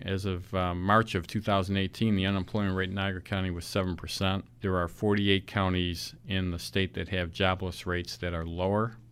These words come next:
than Niagara County. Niagara Falls, the jobless rate is even much higher than seven percent. The poverty, median income, poverty level of, uh,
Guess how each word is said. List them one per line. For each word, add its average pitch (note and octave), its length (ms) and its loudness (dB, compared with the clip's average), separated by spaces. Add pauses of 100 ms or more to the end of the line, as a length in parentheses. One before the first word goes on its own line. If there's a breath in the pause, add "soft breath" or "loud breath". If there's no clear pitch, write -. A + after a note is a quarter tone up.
than G2+ 160 -2
Niagara G2+ 380 -2
County. G#2+ 400 -2 (960 soft breath)
Niagara F#2+ 320 2
Falls, F#2 840 0
the F2+ 120 -4
jobless F#2 540 0
rate F2+ 320 0
is E2+ 380 -4
even E2+ 400 -4
much F#2 220 -4
higher F#2+ 280 4
than F#2 160 -2
seven F#2 340 0
percent. G2 640 -2 (280)
The F2 340 -8 (100)
poverty, G2 580 2 (400 soft breath)
median A2 380 6
income, G#2+ 460 4
poverty G2 720 2
level F#2+ 480 -2 (340)
of, F#2+ 340 -6
uh, F#2 360 -2